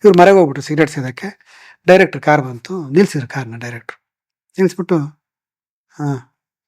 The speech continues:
ಇನ್ಯಾವತ್ತೂ ಏನೂ ತಪ್ಪು ಮಾಡಬಾರ್ದು, ಹಿಂದ್ಗಡೆ ಯೂನಿಟ್ ವ್ಯಾನ್ ಬರುತ್ತೆ, ಹತ್ಕೊಳ್ಳಿ" ಅಂತ ಹೇಳ್ಬಿಟ್ಟು ಆ-, ಅವರು,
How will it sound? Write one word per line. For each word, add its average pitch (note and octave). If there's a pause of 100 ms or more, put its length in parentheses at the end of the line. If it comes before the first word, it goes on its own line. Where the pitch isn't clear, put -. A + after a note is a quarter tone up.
(220)
ಇನ್ಯಾವತ್ತೂ E3+
ಏನೂ F#3
ತಪ್ಪು F#3
ಮಾಡಬಾರ್ದು, E3 (920)
ಹಿಂದ್ಗಡೆ F3
ಯೂನಿಟ್ F3+
ವ್ಯಾನ್ F#3
ಬರುತ್ತೆ, D#3+ (160)
ಹತ್ಕೊಳ್ಳಿ" - (180)
ಅಂತ D3+
ಹೇಳ್ಬಿಟ್ಟು F#3
ಆ-, D3+ (340)
ಅವರು, D#3